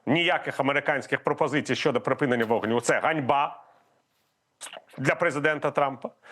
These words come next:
У нас немає нових санкцій проти Росії. Це ганьба для президента Трампа.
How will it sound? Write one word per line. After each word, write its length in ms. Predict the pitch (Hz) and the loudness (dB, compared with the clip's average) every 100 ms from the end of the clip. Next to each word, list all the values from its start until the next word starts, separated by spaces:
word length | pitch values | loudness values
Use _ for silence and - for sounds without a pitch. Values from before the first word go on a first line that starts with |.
| - | -2
У 100 | - | 0
нас 240 | 202 208 - | 2 0 0
немає 400 | 185 190 175 160 | 0 2 2 2
нових 420 | 170 165 175 - | 2 2 0 0
санкцій 500 | - 175 135 - 131 | 0 0 0 -4 -4
проти 320 | 147 143 147 | 0 0 2
Росії. 560 | 139 139 - 117 131 - _ | 0 -2 -2 0 0 -6 _
Це 240 | 196 190 | 0 0
ганьба 720 | - - 190 160 135 120 127 - | 0 0 0 0 2 2 0 0
для 120 | 135 | -2
президента 500 | 151 156 139 151 156 | 0 0 0 0 0
Трампа. 420 | 147 151 147 - | 0 -2 -2 -8